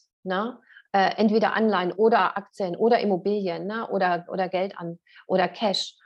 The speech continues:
Und, ähm, genau das ist die Frage, wo leg ich es denn hin, wenn ich keine Zinsen ha-, kriege,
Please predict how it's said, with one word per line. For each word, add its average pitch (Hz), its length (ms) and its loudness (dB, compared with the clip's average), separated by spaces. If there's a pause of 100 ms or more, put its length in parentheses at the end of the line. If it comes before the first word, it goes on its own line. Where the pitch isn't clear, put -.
(180)
Und, 180 400 0
ähm, 160 340 -4 (280)
genau 190 260 4
das 196 180 0
ist - 200 -6
die 180 80 -2
Frage, 214 340 2
wo 220 160 4
leg 190 260 2
ich - 200 -8
es 190 160 -8
denn 165 180 -6
hin, 262 400 -2
wenn 185 220 2
ich 175 160 -4
keine 220 320 0
Zinsen 240 440 -4
ha-, 208 140 -12
kriege, 240 380 2